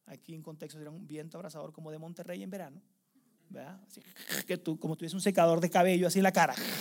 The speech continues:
"Ey, cierren el horno". Duro. Ok, mira lo que pasa.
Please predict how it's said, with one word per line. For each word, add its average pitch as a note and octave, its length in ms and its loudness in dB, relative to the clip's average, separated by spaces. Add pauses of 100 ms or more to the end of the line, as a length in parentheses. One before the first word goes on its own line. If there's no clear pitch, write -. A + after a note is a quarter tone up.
(260)
"Ey, A#3 260 -2
cierren A#3+ 280 2
el A#3 100 4
horno". G3+ 340 0 (480)
Duro. A3 640 6 (520)
Ok, D3+ 180 -10 (120)
mira G3+ 140 8
lo B3 80 6
que A3 100 2
pasa. E3+ 360 2